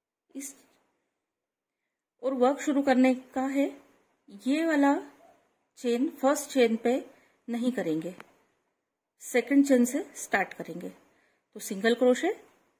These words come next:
ये जो V, ये V आपको दिखाई दे रहा है, ये वाला V, V,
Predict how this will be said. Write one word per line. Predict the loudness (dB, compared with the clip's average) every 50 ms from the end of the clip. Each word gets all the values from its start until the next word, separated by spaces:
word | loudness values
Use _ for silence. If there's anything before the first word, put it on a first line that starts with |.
| _ _ _ _ _ _ _ _ _ _ _ _ _ _ _ _ _ _ _ _ _ -12
ये | -10 -4
जो | -2 -2 -2
V, | 0 0 2 4 4 4 4 2 -4 -20 _ _ _ _ _ _ _ _ _ _ _ _ _ -14
ये | -10 -10 -8
V | -6 -2 -2 0 0 2
आपको | 0 -2 -4 -2 0 0
दिखाई | 0 0 -2 -2 0 0
दे | 0 0
रहा | 0 -2
है, | -6 -8 -14 _ _ _ _ _ _ _ _ _ _ _ _ _ _ _ _ _ _ _ _ _ _ _ _
ये | _ -16 -10 -8 -8
वाला | -6 -4 -4 -2 -2 -4
V, | -4 -4 -2 -2 -2 -2 -2 -8 _ _ _ _ _ _ _ _ _ _ _ _ _ _ _ _ _ _ _ _ _ _ _ _ _ _ _ _
V, | -10 -2 0 0 0